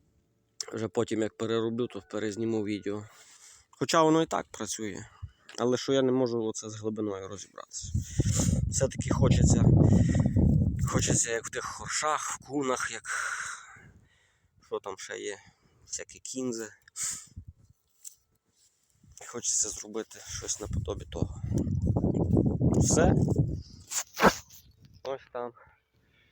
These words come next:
Десять соточок сьогодні. Не дає нам погода, мороз,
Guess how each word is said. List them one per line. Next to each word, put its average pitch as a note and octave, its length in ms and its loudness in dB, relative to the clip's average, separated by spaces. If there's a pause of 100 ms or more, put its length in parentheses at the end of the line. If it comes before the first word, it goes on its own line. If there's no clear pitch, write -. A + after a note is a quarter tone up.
(560)
Десять A2 340 -10
соточок - 420 -12
сьогодні. - 340 -14 (640)
Не A#2 140 -4
дає B2+ 240 2
нам A#2 140 0
погода, B2 420 -6
мороз, B2+ 320 -6